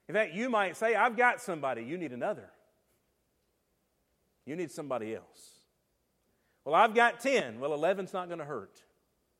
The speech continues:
Spouses, we need to be that for one another. Elders need to be that for the congregation. Preachers need to be that, and we need to be that for our elders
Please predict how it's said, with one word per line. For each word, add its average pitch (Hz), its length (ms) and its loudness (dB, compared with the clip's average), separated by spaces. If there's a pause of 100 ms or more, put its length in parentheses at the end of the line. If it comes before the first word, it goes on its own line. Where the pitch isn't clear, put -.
(1300)
Spouses, 139 500 -2
we 131 80 -4
need 127 100 -4
to 120 80 -4
be 127 140 -4
that 123 220 -4
for 131 80 -14
one 120 140 -12
another. 131 320 -10 (1500)
Elders 156 400 0
need 151 160 -6
to 135 60 -6
be 147 140 -4
that 139 220 -4
for 135 100 -12
the 110 80 -12
congregation. 131 640 -8
Preachers 160 380 -10
need 139 140 -8
to 131 60 -8
be 139 120 -6
that, 139 220 -4
and 120 260 -10
we 175 160 -8
need 165 140 -14
to 131 60 -12
be 151 140 -8
that 143 240 -4
for 143 140 -8
our 120 180 -12
elders 170 600 -10